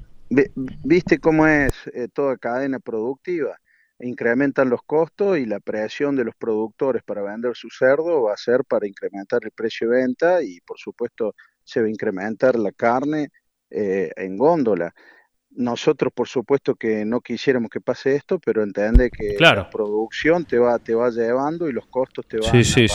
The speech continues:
Speaker 1: arrastrando a, a presionar a un mayor precio de venta.
Speaker 2: Claro.
Speaker 1: Y, y no, no, no tenemos muchas chances de hacer otra cosa porque es un año muy complicado, va a haber poco cereal y,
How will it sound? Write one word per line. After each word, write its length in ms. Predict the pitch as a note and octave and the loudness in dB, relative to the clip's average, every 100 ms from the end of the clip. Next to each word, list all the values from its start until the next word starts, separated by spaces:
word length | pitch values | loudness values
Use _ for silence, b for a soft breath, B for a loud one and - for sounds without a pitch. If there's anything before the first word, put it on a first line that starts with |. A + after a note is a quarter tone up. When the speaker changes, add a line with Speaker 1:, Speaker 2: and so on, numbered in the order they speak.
| G#2+ | 0
Speaker 1:
arrastrando 520 | G2+ B2+ C#3+ E3 E3+ | 0 0 0 2 4
a, 220 | C3+ A2 - _ _ | 4 2 -4 _ _
a 100 | A#2 | -10
presionar 580 | - A2+ - A2 B2 C#3 | -6 -8 -8 -8 -4 -2
a 40 | B2 | -2
un 80 | |
mayor 300 | B2 A2 B2+ A#2 | -4 -6 -8 -6
precio 320 | B2 - C#3 | -10 -4 -2
de 80 | D3 | 0
venta. 340 | C#3+ C#3 F3+ | -2 -4 -2
Speaker 2:
Claro. 340 | G#2+ G2+ F#2+ - _ _ _ _ | 2 2 0 -6 _ _ _ _
Speaker 1:
Y, 520 | B2 B2 A#2+ A#2 A2+ - B2+ | -6 -4 -2 -2 -4 -2 0
y 40 | |
no, 140 | C#3+ D3 | 2 0
no, 180 | C3+ D3 | -2 0
no 160 | C3+ D#3 | 0 2
tenemos 340 | C#3+ D3+ E3 | 4 4 2
muchas 320 | D3+ D#3 C#3 | 0 0 -2
chances 480 | - D3 E3 - D3 | 0 0 0 2 2
de 120 | C3 | 2
hacer 240 | A2 - C#3 | 0 0 -2
otra 220 | D3 B2 | -2 -4
cosa 340 | - E3 - | 0 0 0
porque 500 | B2 A#2 - A2+ A2 - | -4 -6 -6 -4 -4 -2
es 100 | D#3+ | -4
un 180 | D#3+ D#3 | -2 -4
año 240 | E3+ D#3+ | -6 -6
muy 160 | D3+ E3+ | -8 -6
complicado, 800 | - C3+ A#2 A#2+ - E3+ D3 A#2+ | -6 -6 -8 -4 0 2 2 2
va 140 | C3+ | 0
a 20 | |
haber 200 | C3+ C#3 | 0 -2
poco 340 | - D#3 - D3+ | -2 -4 -4 -6
cereal 480 | A#2+ A#2 B2+ D3+ - _ _ _ _ _ - | -4 -2 -2 -4 -8 _ _ _ _ _ -6
y, 400 | B2 A#2+ A#2 | -4 -2 -2